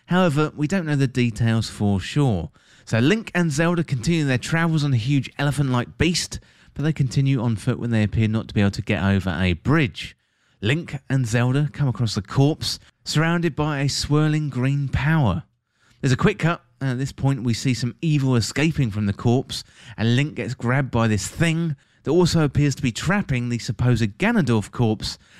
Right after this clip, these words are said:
and it looks like Zelda falls down deep into the underground, perhaps splitting up the pair. Well, that was our first taste of Breath of the Wild two back in twenty nineteen,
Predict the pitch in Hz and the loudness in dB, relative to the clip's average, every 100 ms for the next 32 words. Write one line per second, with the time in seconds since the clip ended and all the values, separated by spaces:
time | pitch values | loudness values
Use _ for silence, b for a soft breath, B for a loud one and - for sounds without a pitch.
0 | B 160 156 147 151 143 127 107 127 123 | B 0 4 2 2 0 -2 0 2 2
1 | 123 - 120 107 117 110 104 - 127 135 | 0 0 0 0 0 0 0 0 -2 -2
2 | 113 120 113 117 104 175 214 139 123 113 | -4 -4 -2 -2 0 0 2 2 2 0
3 | 110 b b b - 120 139 - - - | -2 b b b -2 0 0 -4 -6 -2
4 | 110 110 104 - 95 - 143 113 82 - | 0 0 -2 -2 -4 0 2 2 -2 -6
5 | _ _ _ _ _ _ B B B 135 | _ _ _ _ _ _ B B B -2
6 | 160 196 - 196 202 185 180 - 190 190 | 0 0 -6 -4 -2 0 0 0 0 0
7 | - 185 151 - 143 160 139 151 139 127 | 0 -2 -2 -4 -2 -2 2 2 2 2
8 | 156 151 151 139 135 131 123 120 117 - | 0 2 0 -2 -2 0 2 2 0 2
9 | 147 156 147 | 0 2 -2